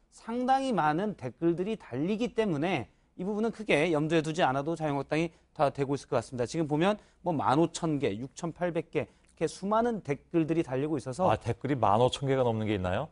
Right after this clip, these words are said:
Speaker 1: 예, 어제의 경우 모 포탈의 순위, 댓글 순위로 보면 상위에 자유한국당 기사들이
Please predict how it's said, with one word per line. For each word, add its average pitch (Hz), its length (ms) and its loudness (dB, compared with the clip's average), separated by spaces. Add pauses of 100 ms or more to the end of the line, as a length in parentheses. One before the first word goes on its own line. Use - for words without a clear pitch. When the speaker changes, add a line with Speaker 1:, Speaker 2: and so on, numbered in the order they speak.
(340)
Speaker 1:
예, 180 80 2
어제의 190 600 6
경우 202 640 4
모 175 220 4
포탈의 208 480 2
순위, 220 260 -2
댓글 156 340 0
순위로 170 320 -2
보면 196 300 0 (240)
상위에 208 640 0
자유한국당 156 480 -4
기사들이 131 400 -6